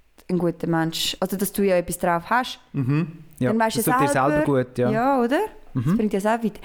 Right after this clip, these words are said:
Speaker 1: Und das Dritte ist, das ist mir schon ein bisschen wieder zu, zu, also das könnte ich jetzt nicht machen, wäre schon wieder zu uneffizient. <laughs> Ist also ein Erfolgstagebuch zu schreiben. Dass du halt mal herhockst und sagst, «Wow, heute habe ich bla bla bla.»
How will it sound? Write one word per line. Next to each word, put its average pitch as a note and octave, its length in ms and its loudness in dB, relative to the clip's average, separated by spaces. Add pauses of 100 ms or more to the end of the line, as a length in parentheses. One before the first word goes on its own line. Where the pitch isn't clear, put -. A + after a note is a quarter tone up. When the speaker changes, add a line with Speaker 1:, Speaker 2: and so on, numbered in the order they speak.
(160)
Speaker 1:
Und - 80 -10
das - 80 -2
Dritte F4+ 320 0
ist, D4+ 380 2
das C#4 120 0
ist B3 120 0
mir A#3 100 0
schon A#3 120 0
ein A#3 60 -2
bisschen A#3 120 2
wieder F#3 260 -2
zu, A3 140 -2 (300)
zu, A3 460 0
also F#3+ 180 -4
das G3 200 -2
könnte G3 200 -2
ich F#3 60 -2
jetzt - 140 -6
nicht G3+ 80 0
machen, G#3 240 0
wäre F3 180 0
schon G3 140 0
wieder G3 200 -2
zu G3 400 0 (680)
uneffizient. A3+ 640 -2
<laughs> C#4+ 1120 0
Ist C4 120 2
also B3 180 2
ein A#3+ 160 2
Erfolgstagebuch A3 1040 0
zu - 120 -8
schreiben. F3 320 -2 (220)
Dass D4 120 0
du D#4+ 80 2
halt C#4+ 120 2
mal C4 140 4
herhockst A#3+ 340 2
und A#3+ 40 2
sagst, G#3+ 240 0 (320)
«Wow, G#3+ 240 4
heute A3+ 200 0
habe G#3+ 100 2
ich G3+ 500 2
bla E3+ 180 2
bla D#3 160 0
bla.» D#3 200 2